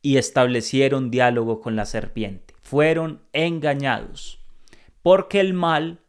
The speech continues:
es más astuto que nosotros. Satanás es más inteligente que nosotros. Por eso no podemos apartar nuestra mirada del Señor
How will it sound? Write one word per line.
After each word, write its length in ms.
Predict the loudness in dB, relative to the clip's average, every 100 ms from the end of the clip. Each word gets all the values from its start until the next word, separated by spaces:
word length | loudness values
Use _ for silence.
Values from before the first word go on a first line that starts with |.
| _
es 240 | 0 0 0
más 340 | 0 0 0
astuto 640 | -6 -6 -4 -4 -2 -6 -4
que 100 | -6
nosotros. 920 | -6 0 0 0 -6 -20 -20 -20 _ _ _ _ _ _ _ _ _ _
Satanás 1080 | -6 2 2 4 0 0 -4 -6 -10 -16 _
es 220 | -6 -4
más 400 | -4 -2 -2 -4
inteligente 840 | -6 -2 -2 -2 -2 -2 -2 -6
que 160 | -6 -6
nosotros. 880 | -6 0 0 0 -6 -18 -18 -20 _ _ _ _
Por 200 | 4 4
eso 440 | 4 0 -8 -12 _ _ -6
no 420 | 0 0 0 -2
podemos 800 | 2 4 2 0 -6 -10 -14 _
apartar 720 | 0 4 2 0 2 2 2
nuestra 480 | -4 -6 -6 -4 -4
mirada 640 | -2 2 2 2 -2 -6 -12
del 320 | -2 0 0
Señor 560 | -2 -4 -2 -4 -4